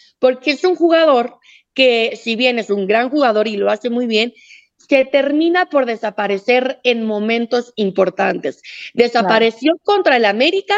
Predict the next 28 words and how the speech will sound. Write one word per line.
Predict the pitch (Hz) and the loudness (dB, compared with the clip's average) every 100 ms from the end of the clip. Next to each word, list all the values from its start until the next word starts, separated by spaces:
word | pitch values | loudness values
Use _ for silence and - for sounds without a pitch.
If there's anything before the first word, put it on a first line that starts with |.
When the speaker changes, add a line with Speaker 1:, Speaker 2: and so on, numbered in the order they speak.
| 494 | -4
Speaker 1:
y | - 233 | -8 -4
terminaron | 233 233 240 247 247 | -2 0 0 0 -2
siendo | 226 202 190 | -4 -4 -2
goleados, | 190 214 277 311 320 - - - | 0 2 2 0 -4 -12 -10 -2
y | |
desaparece | 247 233 226 220 240 302 302 | 0 0 -4 -2 -2 -2 -2
el | 277 | -2
día | 269 269 | 0 0
de | 226 | -2
ayer | 196 233 240 | -2 -4 -4
contra | 247 214 190 190 | -6 -4 -4 -4
Atlas, | 190 170 - | -4 -6 -4
contra | 202 208 220 | -2 2 4
un | 285 311 240 | 4 2 0
Atlas | 254 254 330 381 - - - - | 0 0 0 -2 -4 -18 -20 -2
que | 277 262 | 0 2
creo | 285 320 320 | 2 2 0
que | 254 | -2
leyó | 226 247 254 | -2 -2 -2
perfectamente | - 233 220 - 302 302 - 254 240 247 240 240 247 240 | -2 -2 -4 -2 -2 0 -4 -4 -2 -2 -2 0 -2 -2
bien | 208 220 220 220 220 | -2 0 0 -2 -4
al | 190 | -6
rival, | 180 185 190 220 349 - - - _ | -2 -2 0 0 0 -4 -16 -20 _
termina | 247 240 262 277 294 285 | 0 2 2 4 2 0
anulando | 247 233 226 233 262 330 330 | -2 0 2 2 2 2 2
a | 277 214 | 2 0
las | 196 | -4
Chivas, | - 202 208 269 | -6 -4 -2 -2